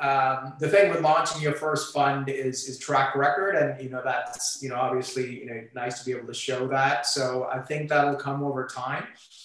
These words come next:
Uh, at the moment, we are placing funds from,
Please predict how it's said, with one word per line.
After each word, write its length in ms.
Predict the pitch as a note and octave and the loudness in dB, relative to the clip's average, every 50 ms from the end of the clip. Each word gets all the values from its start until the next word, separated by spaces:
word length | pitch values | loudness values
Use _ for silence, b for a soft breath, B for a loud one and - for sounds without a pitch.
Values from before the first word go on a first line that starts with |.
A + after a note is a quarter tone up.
| B B - | B B -10
Uh, 100 | B2+ B2+ - | -8 -6 -4
at 140 | D3+ D#3 D3+ | -4 0 2
the 140 | D#3+ D#3+ D#3 | 2 4 4
moment, 540 | D#3+ E3+ F#3 F#3+ F#3 F3+ F3 F3 D#3+ D#3 D3 | 6 6 6 8 8 6 6 4 2 0 -2
we 160 | D3 D3 D3 | -2 2 4
are 280 | D3+ D3+ D3+ D3+ D3 - | 6 6 6 6 4 2
placing 840 | - D#3+ D3+ D3+ D3 D3 - D#3 D3+ D3 C#3 C#3 C#3 C#3 C#3 - - _ _ _ _ _ _ | 2 2 2 4 2 2 2 2 2 2 2 0 -2 -4 -6 -8 -14 _ _ _ _ _ _
funds 480 | D#3+ D3 C#3+ D3 D3 C#3+ C#3 C3+ C3 | -2 0 0 0 0 0 -2 -2 -4
from, 600 | - C#3 C3+ C3+ - B2+ B2+ B2+ B2+ B2+ B2+ C3 | -2 0 0 2 2 2 2 0 -2 -4 -6 -8